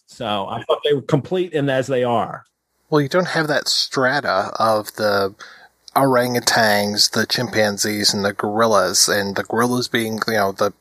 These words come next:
Speaker 2: the hired hands, and then the chimpanzees being more the scientists, and then really it's the orangutans who are running everything. You just pretty much have, like, the one orangutan, uh, Maurice, which is a great name. He's the best,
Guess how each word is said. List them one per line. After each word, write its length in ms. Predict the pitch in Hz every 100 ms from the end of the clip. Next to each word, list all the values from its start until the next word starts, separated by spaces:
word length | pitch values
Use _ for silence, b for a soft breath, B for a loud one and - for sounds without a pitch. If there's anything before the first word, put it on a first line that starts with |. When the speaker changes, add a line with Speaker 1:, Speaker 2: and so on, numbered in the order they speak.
| -
Speaker 2:
the 100 | 101
hired 420 | - 127 123 120
hands, 600 | - 127 113 110 110 107
and 180 | 113 107
then 180 | 101 101
the 100 | 101
chimpanzees 720 | - 131 123 120 110 117 107
being 240 | 113 107
more 180 | 107 107
the 120 | 98
scientists, 720 | - - 120 117 - 113 - 117
and 60 |
then 200 | 107 104 110
really 300 | 139 135 117
it's 220 | 113 -
the 280 | - 107 104
orangutans 720 | 107 110 110 110 - 107 101
who 60 | 107
are 120 | 95
running 360 | 98 131 127 104
everything. 460 | 98 98 101 98 B B B -
You 80 |
just 160 | 147 202
pretty 200 | 160 120
much 180 | 110 -
have, 240 | 127 123
like, 180 | 101 -
the 120 | 107
one 380 | 110 107 117 110
orangutan, 920 | 95 101 107 104 - 101 95 98 98 - 87 80
uh, 260 | 101 92
Maurice, 720 | 95 98 104 135 104 - - -
which 200 | 107 -
is 120 | 101
a 40 |
great 380 | 104 120 110 -
name. 340 | 104 98 101 110 B B B B B - -
He's 180 | 131 -
the 100 | 143
best, 480 | - 135 120 -